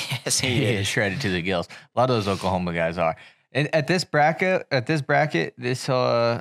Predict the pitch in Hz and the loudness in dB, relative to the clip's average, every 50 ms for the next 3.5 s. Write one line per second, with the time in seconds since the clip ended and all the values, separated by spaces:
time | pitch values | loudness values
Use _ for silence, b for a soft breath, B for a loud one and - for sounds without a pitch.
0 | - - - - 120 120 113 - - - 117 117 117 120 117 117 113 - - 113 | -6 -12 -8 -4 -2 -2 -2 -2 -2 -2 0 0 2 2 2 0 0 0 -2 -2
1 | 113 113 120 117 110 101 110 110 113 110 - 131 127 123 - B B B B B | -2 0 -2 0 0 2 2 2 2 2 0 -2 -2 -2 -4 B B B B B
2 | B 110 107 151 143 131 - - 113 104 101 104 104 98 87 90 90 87 85 87 | B -4 0 0 0 0 0 0 2 2 4 4 2 2 0 -2 -4 -4 -4 -4
3 | 90 87 87 - - 90 87 80 73 73 | -4 -6 -6 -8 -10 -10 -10 -10 -10 -10